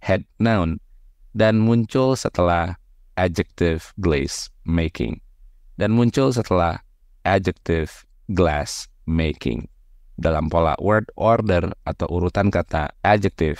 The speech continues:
bisa muncul sebelum noun, lalu sebelum adjective bisa muncul adverb,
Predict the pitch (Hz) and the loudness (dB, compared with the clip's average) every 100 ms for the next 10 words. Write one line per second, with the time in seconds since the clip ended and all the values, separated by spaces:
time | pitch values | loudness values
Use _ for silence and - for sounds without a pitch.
0 | - 78 - 76 78 76 - 78 82 90 | -4 -6 -2 -2 0 -2 -2 -2 -2 -4
1 | - 73 73 82 101 147 196 - - - | -4 -2 0 0 0 2 0 -2 -20 -14
2 | - 78 73 71 - 80 80 78 78 80 | -4 -2 0 -2 -2 -2 0 0 -2 -4
3 | - 104 98 - - 76 - 76 76 73 | -2 0 0 -2 -4 -4 -4 -2 -2 -2
4 | 73 - - - 92 - 101 | -4 -6 -6 -4 -4 0 0